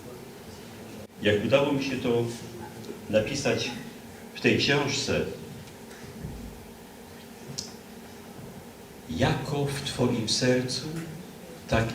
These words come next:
i na ziemi Twoich oczekiwań. Jako w Twoim sercu, tak i na ziemi Twoich oczekiwań.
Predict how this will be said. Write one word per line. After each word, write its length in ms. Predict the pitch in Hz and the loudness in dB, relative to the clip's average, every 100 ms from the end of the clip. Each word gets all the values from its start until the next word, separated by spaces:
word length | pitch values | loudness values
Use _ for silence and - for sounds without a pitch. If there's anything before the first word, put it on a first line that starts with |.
| 117 | 2
i 80 | |
na 200 | 101 98 | 4 4
ziemi 460 | 90 107 110 107 107 | 4 4 4 4 0
Twoich 380 | 107 101 95 98 104 | -2 0 0 0 -2
oczekiwań. 500 | 101 85 87 - - - - - - - - - - - - - - - - - - | -2 -4 -2 -4 -4 -6 -8 -10 -12 -12 -12 -14 -14 -12 -12 -12 -12 -12 -10 -10 -2
Jako 340 | 107 127 - 104 | 4 6 6 0
w 60 | |
Twoim 380 | - - 90 82 | 0 2 4 4
sercu, 560 | - 104 95 - - 71 71 - - - - - - - - - - | 2 4 4 4 -2 -4 -6 -6 -8 -10 -12 -14 -14 -14 -14 -8 0
tak 140 | 98 98 113 | 0 0 0
i 100 | 95 | 4
na 200 | 92 90 | 4 6
ziemi 440 | 101 104 107 107 | 4 4 2 0
Twoich 420 | - 95 92 78 | 0 0 0 0
oczekiwań. 640 | - - 85 85 78 - | -2 -2 -2 -2 -4 -4